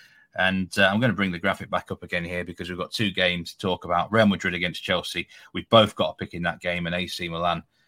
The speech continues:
against, uh, Napoli. Uh, Real Madrid minus one forty-three favourites on the money line here against, uh, Chelsea. The tie is plus two seventy-five, and Chelsea to win is at plus, uh, four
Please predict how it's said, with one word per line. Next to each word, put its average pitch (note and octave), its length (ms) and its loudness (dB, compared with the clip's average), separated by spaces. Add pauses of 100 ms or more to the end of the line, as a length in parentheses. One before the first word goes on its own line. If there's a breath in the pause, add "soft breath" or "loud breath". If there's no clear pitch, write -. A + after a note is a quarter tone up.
(180)
against, - 500 -6
uh, E2+ 180 2
Napoli. E2 680 -2
Uh, F#2 180 4
Real B2+ 160 8
Madrid A2+ 260 6
minus A#2 360 6
one A2+ 140 4
forty-three G2+ 520 0
favourites G#2 640 -2 (100)
on G2+ 120 0
the G2 60 2
money G#2+ 260 6
line G#2 220 4
here G2+ 280 0
against, - 640 -4
uh, G2 120 -2
Chelsea. G2+ 540 -2 (460 soft breath)
The - 80 -8
tie C#3 260 8
is A#2+ 100 4
plus - 240 0
two A2+ 180 2
seventy-five, G2+ 640 2
and F#2 100 -4
Chelsea G2 420 -2
to - 140 -10
win F#2 200 -4
is F2 140 -8
at - 140 -16
plus, - 520 -6
uh, F#2 260 0 (100)
four G2 260 -2